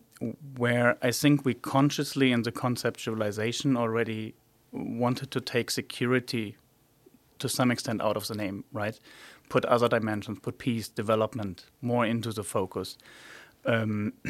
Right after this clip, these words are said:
<clears throat> to, to widen the agenda in that respect. And I think, um, so as a setup of the project, it's a, it's a research project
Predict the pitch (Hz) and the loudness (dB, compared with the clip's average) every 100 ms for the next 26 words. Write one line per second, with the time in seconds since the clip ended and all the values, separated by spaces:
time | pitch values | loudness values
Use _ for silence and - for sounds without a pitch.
0 | - - 131 101 - 123 120 - 120 110 | -4 0 0 -2 -2 0 0 -2 -2 0
1 | 104 107 104 113 107 101 104 104 98 95 | 4 4 4 0 0 0 -2 -4 -4 -4
2 | 101 98 107 - - 98 - - - - | -6 -6 -8 -10 -8 -8 -8 -20 -20 -20
3 | - - - _ - 131 127 - 147 143 | -20 -20 -20 _ 2 4 4 4 6 6
4 | 131 - - 131 123 123 117 117 117 - | 6 0 2 4 4 4 2 2 0 -4
5 | _ _ - 135 - 139 - - 214 175 | _ _ -10 0 8 8 8 -2 -2 2
6 | 151 156 170 165 151 127 127 - 120 113 | 2 4 6 6 6 2 -2 0 0 0
7 | 117 135 - 127 117 131 - 123 120 131 | -2 -4 0 0 0 -4 -2 -2 0 0
8 | 156 180 185 - 139 123 123 117 - | 0 2 0 2 2 4 0 -2 -8